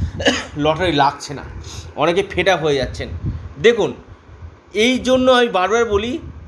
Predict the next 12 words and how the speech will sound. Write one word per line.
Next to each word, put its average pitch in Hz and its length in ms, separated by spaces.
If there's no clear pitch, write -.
নিজের 180 640
জন্ম 214 480
ছকটা 170 560
একবার 170 400
পর্যালোচনা 190 760
করুন। 131 320
আপনার 214 500
জন্ম 208 300
ছকে 131 300
যদি 254 720
লটারি 190 480
যোগ 220 240